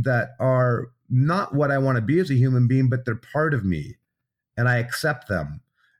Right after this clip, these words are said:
And when you accept them, you're integrated human being. But if you don't accept them and you resist them, they're constantly gnawing in the background of your, of your babbling brain, of your psychology, poking themselves out in your life in weird ways.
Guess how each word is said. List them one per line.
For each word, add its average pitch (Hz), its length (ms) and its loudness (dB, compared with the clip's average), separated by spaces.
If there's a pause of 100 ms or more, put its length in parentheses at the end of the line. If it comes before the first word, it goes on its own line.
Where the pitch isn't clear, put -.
(120)
And 123 160 4
when 135 140 4
you 127 120 2
accept 190 480 -4
them, 117 460 -2 (360)
you're 117 280 0
integrated 110 640 0
human 104 300 0
being. 92 420 -2 (560)
But 120 120 -2
if 120 100 -2
you 123 100 4
don't 156 200 0
accept - 340 -4
them 123 160 2
and 113 100 0
you 110 80 0
resist 110 480 -2
them, 117 340 -2
they're 120 120 -2
constantly 160 640 -2
gnawing 117 640 0
in 95 100 0
the 87 60 0
background 104 720 -2
of 92 60 0
your, 90 160 -2
of 104 220 -6
your 95 120 -2
babbling 107 600 -2
brain, 107 500 -2 (240)
of 87 140 -6
your 95 100 -2
psychology, 117 960 0 (200)
poking 139 360 -2
themselves 120 480 0
out 113 160 -2
in 95 60 -4
your 101 120 -2
life 113 320 -2
in 98 140 -2
weird 101 240 -2
ways. 123 320 0